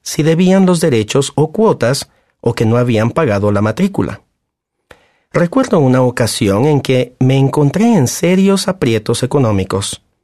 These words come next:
Era jueves cuando cobré mi sueldo. Al calcular el presupuesto del mes, me di cuenta de que no tendría dinero suficiente para pagar mi diezmo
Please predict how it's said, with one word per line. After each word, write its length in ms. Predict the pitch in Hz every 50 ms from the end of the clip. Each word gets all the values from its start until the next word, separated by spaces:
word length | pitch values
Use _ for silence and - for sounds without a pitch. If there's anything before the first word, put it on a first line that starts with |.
| _ _ _ _ _ _ _ _ _ _
Era 180 | - 98 92 98
jueves 580 | 95 - - 127 123 120 117 123 143 180 185
cuando 300 | - - 143 123 110 107
cobré 300 | 107 - 110 104 101 101
mi 100 | 104 110
sueldo. 480 | 113 - - 170 170 139 104 80 76 - _ _ _ _ _ _ _ _ _ _ _ _
Al 180 | - 120 120 -
calcular 440 | 147 143 139 - 170 175 196 208
el 120 | 226 220 220
presupuesto 640 | 226 196 185 - - 131 - 123 117 - - 147 151
del 120 | 170 170
mes, 460 | 147 110 98 98 104 - - - - _ _ _ _ _ _ -
me 120 | - 101
di 120 | 107 165 185
cuenta 440 | 190 - 175 180 196 190 208 214 196
de 100 | 185 143
que 140 | - 123
no 340 | 110 104 104 113 117 139 175
tendría 500 | 180 - 202 196 185 156 120 120 120 123
dinero 360 | 123 131 120 107 101 104 107
suficiente 640 | 107 - 139 135 - 180 - - 123 107 101 104 127 127
para 240 | - 127 139 147
pagar 300 | - 175 147 117 113 110
mi 120 | 117 131 143
diezmo 500 | 139 127 107 101 - - 120 135 147